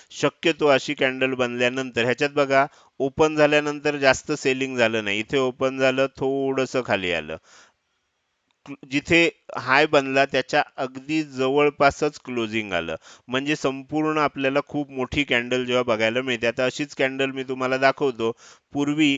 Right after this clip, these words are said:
आपल्याला इथे बघायला मिळाली होती बघा. ही जी कॅन्डल आहे ही कॅन्डल जर तुम्ही बघितली तर तुम्हाला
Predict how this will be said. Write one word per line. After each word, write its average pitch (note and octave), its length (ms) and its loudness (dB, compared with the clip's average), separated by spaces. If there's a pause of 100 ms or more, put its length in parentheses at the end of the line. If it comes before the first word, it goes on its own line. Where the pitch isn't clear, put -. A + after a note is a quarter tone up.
(120)
आपल्याला B2+ 520 2 (100)
इथे C3 240 -4
बघायला G#2+ 420 2
मिळाली F2+ 300 -4
होती F2 220 -8
बघा. E2+ 280 -6 (1400)
ही C3 180 0
जी C#3+ 160 -2
कॅन्डल B2 440 0
आहे G#2 400 0
ही C3 220 -4
कॅन्डल A#2 460 0
जर A#2 100 -4
तुम्ही A#2 280 -8
बघितली A#2+ 480 -4
तर A2+ 160 -6
तुम्हाला G#2+ 540 -2